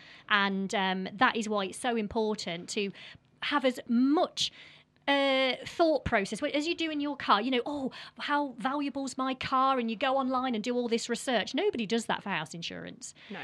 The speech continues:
Speaker 1: Um, and contents cover isn't mandatory. So if you're a homeowner with a mortgage, the only compulsory cover you absolutely must have for a mortgage now is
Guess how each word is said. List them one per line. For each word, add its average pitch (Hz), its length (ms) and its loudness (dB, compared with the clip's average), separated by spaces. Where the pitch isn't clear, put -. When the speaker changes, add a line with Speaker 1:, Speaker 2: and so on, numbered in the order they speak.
Speaker 1:
Um, 220 500 4
and 254 280 4
contents 359 440 0
cover 185 300 -6
isn't 185 640 0
mandatory. 226 600 2
So 262 120 2
if 320 120 2
you're 381 120 4
a 277 60 4
homeowner 226 520 4
with 233 140 0
a 254 40 0
mortgage, 165 640 -2
the 226 160 -6
only 320 380 4
compulsory 330 840 -2
cover 151 540 -4
you 214 200 -8
absolutely 247 640 -2
must 233 240 0
have 240 160 2
for 202 100 -6
a 196 60 -4
mortgage 214 420 -2
now 165 420 -4
is 208 360 2